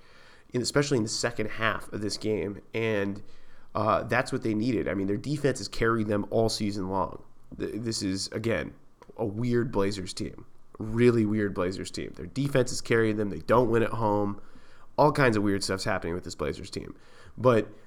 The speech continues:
their defense carried them in the second half. And, and, and credit to Collins, credit to Ed Davis,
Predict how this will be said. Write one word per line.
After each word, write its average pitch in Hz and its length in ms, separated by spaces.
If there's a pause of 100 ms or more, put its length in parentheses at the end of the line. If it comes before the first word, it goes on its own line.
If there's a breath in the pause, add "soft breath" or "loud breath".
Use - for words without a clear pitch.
(100 loud breath)
their 110 160
defense 156 400
carried 123 320
them 113 120
in 113 40
the 107 80
second 110 300
half. 107 440 (720 soft breath)
And, 110 320
and, 107 200
and 104 220
credit 143 360
to - 60
Collins, 110 520
credit 135 400
to 110 120
Ed 113 160
Davis, 107 540